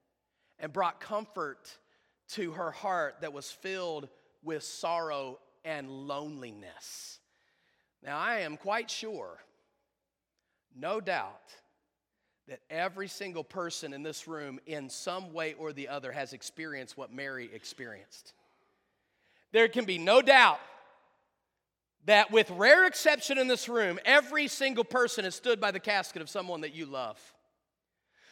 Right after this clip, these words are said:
Or at minimum, you have heard of somebody close to you, close to your family. And it may have been sudden,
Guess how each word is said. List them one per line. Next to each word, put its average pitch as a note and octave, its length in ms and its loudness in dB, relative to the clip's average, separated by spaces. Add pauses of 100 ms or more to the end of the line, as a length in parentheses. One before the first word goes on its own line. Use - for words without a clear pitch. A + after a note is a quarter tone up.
(120)
Or B3 300 10
at G#3+ 160 4
minimum, G#3+ 580 4 (640)
you A#3+ 140 2
have G3+ 160 6
heard C#4+ 280 10
of F#3 320 8 (920)
somebody A3+ 360 6
close C#4 360 6
to C4+ 80 -4
you, C4+ 200 2
close C#4 360 6
to C4+ 40 -4
your C4 120 -2
family. B3 600 2 (1200)
And A#3 120 2
it A3+ 40 0
may B3+ 120 10
have B3 80 12
been G#3 180 2
sudden, C#4+ 600 6